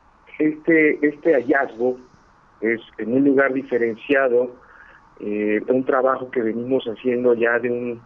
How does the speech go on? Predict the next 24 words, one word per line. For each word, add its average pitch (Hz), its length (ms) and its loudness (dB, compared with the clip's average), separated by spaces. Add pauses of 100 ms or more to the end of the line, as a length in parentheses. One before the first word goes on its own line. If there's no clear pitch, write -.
(140)
de, 110 300 -2 (240)
de 117 120 -4
un 127 100 -6
ma-, 131 200 0 (180)
quince 139 280 -4
meses 131 520 2 (300)
de 104 100 -4
trabajo 113 420 -4
intenso 113 480 -6
dentro 95 320 -10
de 98 160 -6
dicho 123 280 -4
lugar, 147 380 2 (960)
eh, 107 420 0 (100)
y 131 140 0
hemos 139 220 2
rescatado, 127 640 0
pues, 104 160 -10 (260)
una 123 560 -2 (140)
cantidad 117 520 0
de, 120 360 0 (220)
eh, 101 260 -10 (280)
restos 135 340 -4
importantes 160 580 0